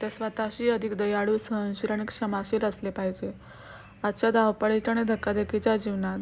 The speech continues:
दलाई लामा यांचे विचार आपल्याला आठवण करून देतात की खरा अर्थ प्रेम, क्षमा, करुणा आणि एक चांगला माणूस असण्यात आहे.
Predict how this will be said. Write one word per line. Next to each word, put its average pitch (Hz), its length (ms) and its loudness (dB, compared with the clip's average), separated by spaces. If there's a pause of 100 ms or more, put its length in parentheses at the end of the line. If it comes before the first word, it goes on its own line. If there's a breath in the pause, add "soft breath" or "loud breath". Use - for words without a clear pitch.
दलाई 202 360 2
लामा 220 240 2
यांचे 220 260 0
विचार 196 400 -2 (100)
आपल्याला 196 460 -2 (600 loud breath)
आठवण 226 380 2
करून 233 260 4
देतात 196 300 0
की 190 300 -4 (100)
खरा 214 360 4
अर्थ 190 280 -2
प्रेम, 190 720 -2
क्षमा, 196 520 -2
करुणा 196 480 -2 (540 loud breath)
आणि 214 200 2
एक 226 120 0
चांगला 220 380 2
माणूस 214 320 0
असण्यात 202 400 -4
आहे. 190 200 -6